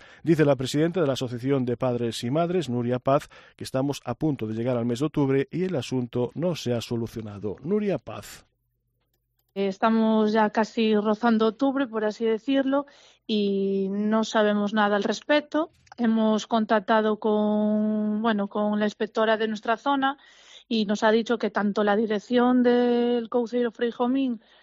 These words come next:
Speaker 2: como ella han hecho los pasos requeridos para poder pedir esa persona y que se, se ponga en el puesto de trabajo, eh, a día de hoy. Con lo cual, nosotros como ampa lo que solicitamos es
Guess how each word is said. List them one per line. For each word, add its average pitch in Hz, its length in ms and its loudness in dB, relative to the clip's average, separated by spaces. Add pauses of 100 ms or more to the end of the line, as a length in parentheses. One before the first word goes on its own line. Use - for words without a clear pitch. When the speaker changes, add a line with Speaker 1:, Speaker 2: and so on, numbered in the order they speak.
(160)
Speaker 2:
como 202 400 0
ella 277 400 2 (140)
han 208 340 2
hecho 226 320 -2
los 190 480 -2
pasos 220 800 0 (160)
requeridos 240 560 0
para 196 360 -2
poder 208 300 0
pedir 220 280 0
esa 208 240 -4
persona 269 560 -2 (420)
y 226 120 -2
que 214 120 0
se, 190 800 -2
se 208 200 -2
ponga 247 600 2
en 202 200 -2
el 190 100 -2
puesto 214 300 -4
de 220 120 0
trabajo, 226 640 0 (420)
eh, 190 300 -2
a 190 140 0
día 208 240 0
de 202 180 0
hoy. 233 240 0 (720)
Con 226 200 4
lo 220 120 4
cual, 220 360 4
nosotros 226 400 -4
como 254 320 4
ampa 269 320 2
lo 240 120 0
que 208 140 -4
solicitamos 226 800 -2
es 226 300 -2